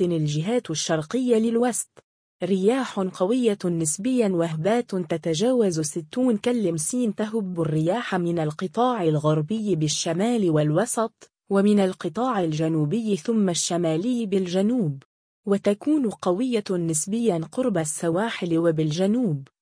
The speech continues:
وضعيفة فمعتدلة ببقية الجهات. كما تتقوى الرياح أثناء الليل بالمرتفعات الغربية، وقد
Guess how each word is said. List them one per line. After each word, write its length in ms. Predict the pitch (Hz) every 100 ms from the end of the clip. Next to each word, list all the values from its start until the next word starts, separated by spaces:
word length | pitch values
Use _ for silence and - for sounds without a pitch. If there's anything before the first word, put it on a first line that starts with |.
| _
وضعيفة 840 | 190 185 175 196 285 - 202 - 196
فمعتدلة 840 | - 160 151 147 165 156 226 233 226
ببقية 800 | 214 185 165 151 254 269 247 226
الجهات. 760 | 233 196 190 202 233 165 - - _ _ _ _ _ _ _
كما 340 | 269 285 277
تتقوى 680 | 269 196 180 160 254 269 190
الرياح 560 | 175 180 196 262 233 -
أثناء 540 | 160 165 196 214 -
الليل 440 | 170 175 233 214 170
بالمرتفعات 1040 | 165 170 175 170 156 156 143 175 233 -
الغربية، 760 | 156 156 156 175 220 220 226 - _ 196
وقد 320 | 208 -